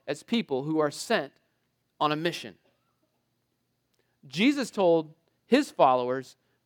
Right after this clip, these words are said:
that his mission was to seek and to save what was lost. And if we're his followers,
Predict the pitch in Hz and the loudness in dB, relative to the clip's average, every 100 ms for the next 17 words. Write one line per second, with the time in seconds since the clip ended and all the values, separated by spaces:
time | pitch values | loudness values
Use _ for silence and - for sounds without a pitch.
0 | _ 165 165 208 262 196 170 185 170 151 | _ 2 4 4 0 -2 -2 -2 -2 0
1 | 139 135 - _ _ _ _ 151 - - | 0 -4 -12 _ _ _ _ -14 -12 -8
2 | 208 214 _ _ _ _ _ _ _ - | -6 -8 _ _ _ _ _ _ _ -10
3 | 143 135 - 190 151 131 123 143 143 143 | -8 -8 0 2 2 0 -4 -6 -4 -6
4 | 135 127 85 - - _ _ _ _ - | -4 -4 -4 -14 -20 _ _ _ _ -4
5 | 175 170 214 180 240 320 - 165 135 131 | -4 2 2 2 0 -2 0 2 4 2
6 | 131 165 | -2 -4